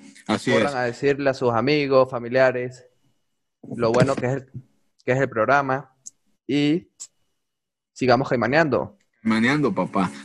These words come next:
Speaker 1: Todos caimaneando juntos como hermanos. Estamos en Spotify, en Google Podcast.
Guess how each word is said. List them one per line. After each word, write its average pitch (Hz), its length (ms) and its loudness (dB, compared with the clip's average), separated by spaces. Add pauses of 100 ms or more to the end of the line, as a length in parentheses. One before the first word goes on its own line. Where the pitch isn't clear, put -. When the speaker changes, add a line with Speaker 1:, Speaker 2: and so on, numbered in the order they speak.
(140)
Speaker 1:
Todos 135 160 -4
caimaneando 123 560 0
juntos 143 320 2
como 120 300 0
hermanos. 117 400 2 (300)
Estamos 151 340 0
en 139 80 2
Spotify, 175 840 0
en 139 140 0
Google 123 280 0
Podcast. 160 640 0